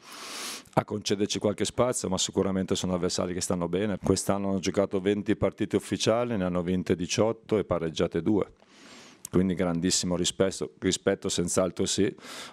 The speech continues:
ma anche consapevolezza delle proprie possibilità. Io credo che i quattro centrocampisti che, che ho a disposizione possano giocare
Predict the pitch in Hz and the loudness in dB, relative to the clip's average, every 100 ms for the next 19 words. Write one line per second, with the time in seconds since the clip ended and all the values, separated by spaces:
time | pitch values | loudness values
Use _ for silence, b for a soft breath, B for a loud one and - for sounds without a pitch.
0 | - 92 92 90 95 87 90 90 85 87 | 0 0 2 -2 -2 -2 -2 0 0 0
1 | - 85 82 - 85 85 80 78 - 85 | 0 -2 0 0 0 -2 -2 -6 0 0
2 | - - 80 - - - 117 - 104 98 | 0 -2 -2 -2 -6 -8 -8 -2 0 0
3 | 98 95 104 101 - 101 101 101 98 95 | 0 2 2 2 0 0 2 4 2 0
4 | 101 90 101 98 95 101 - 98 95 95 | -2 2 0 0 -2 -2 0 -2 2 2
5 | 92 92 92 90 87 - 95 95 92 - | 4 2 2 2 2 2 2 2 -2 2
6 | 95 90 - 101 98 92 85 82 82 95 | 2 2 0 0 0 -2 -2 -2 -4 2
7 | 80 78 80 78 76 73 | 2 2 0 0 0 -2